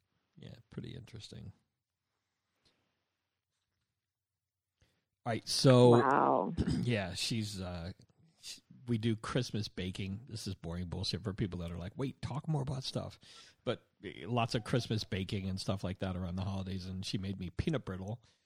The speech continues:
Speaker 1: And then she was like, "I wonder if I can make toffee," 'cause I like the candy bar Heath bar. And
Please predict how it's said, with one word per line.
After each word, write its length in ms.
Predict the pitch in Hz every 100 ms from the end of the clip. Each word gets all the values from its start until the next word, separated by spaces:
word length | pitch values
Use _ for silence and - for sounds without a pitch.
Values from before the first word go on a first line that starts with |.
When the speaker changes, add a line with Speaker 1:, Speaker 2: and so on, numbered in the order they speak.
| _ _ _ _ 110
Speaker 1:
And 180 | 104
then 400 | 104 101 98 95 107 _
she 140 | - 120
was 120 | 113
like, 120 | 110
"I 40 |
wonder 180 | 143 220
if 120 | 330 277
I 40 |
can 160 | - 156
make 180 | 131 -
toffee," 500 | 110 - 95 69 -
'cause 160 | - 101
I 80 | 98
like 180 | 104 -
the 80 | 92
candy 260 | - 101
bar 180 | 95 95
Heath 320 | - 98 -
bar. 240 | 117 120 151 _ _ _ _ _ -
And 240 | 92